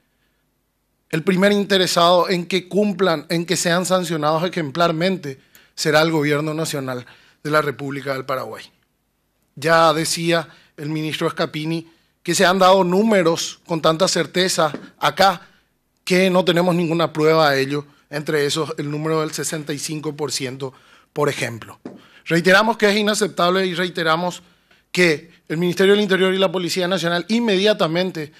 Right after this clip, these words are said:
han iniciado sumarios contra los policías afectados en las acciones que se han mencionado y en ese sentido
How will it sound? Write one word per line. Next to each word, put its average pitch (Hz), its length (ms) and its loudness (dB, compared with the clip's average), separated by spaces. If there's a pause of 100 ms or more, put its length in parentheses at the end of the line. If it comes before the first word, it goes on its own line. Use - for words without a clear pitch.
(180)
han 160 160 -4
iniciado 160 720 0 (160)
sumarios 160 680 0 (300)
contra 180 260 2
los 180 140 0
policías 180 400 -2
afectados 170 640 0 (480)
en 160 120 -4
las 165 120 0
acciones 165 500 0
que 170 200 -6
se 160 120 -4
han 147 180 -2
mencionado 156 460 -4
y 160 60 -4
en 151 80 -6
ese 151 160 -8
sentido 151 440 -6